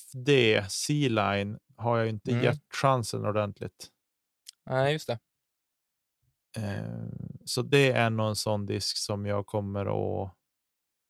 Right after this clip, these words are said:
Speaker 2: Vad tänker du att
Speaker 1: kanske
Speaker 2: den ska ersätta eller göra för dig i din bag då?
Speaker 1: Ja, men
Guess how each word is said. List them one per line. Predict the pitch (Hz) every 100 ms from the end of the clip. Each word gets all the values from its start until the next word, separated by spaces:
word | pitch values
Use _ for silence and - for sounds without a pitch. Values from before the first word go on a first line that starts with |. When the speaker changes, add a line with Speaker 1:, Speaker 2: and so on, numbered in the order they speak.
| _ _ _ -
Speaker 2:
Vad | 196
tänker | 143 135
du |
att | 143
Speaker 1:
kanske | 156
Speaker 2:
den |
ska | - 147 135 117
ersätta | 117 - - -
eller | 113 110 110
göra | 110 110 107 113
för | -
dig | 107 -
i |
din | 110 135
bag | 131 -
då? | - _ _ _ _ _ _ _ _ _ _ _ _ _ -
Speaker 1:
Ja, | 123
men | 143 151